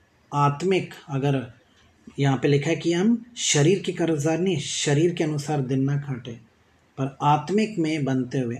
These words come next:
आत्मा को और चाहे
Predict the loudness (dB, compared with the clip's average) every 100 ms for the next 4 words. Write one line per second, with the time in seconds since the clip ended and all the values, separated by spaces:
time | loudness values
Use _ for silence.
0 | -2 -2 -2 -2 -2 -2 0 0 0 -6
1 | -14 -20 _ _ _ -20 _ -2 4 4
2 | 4 2 0 2 -2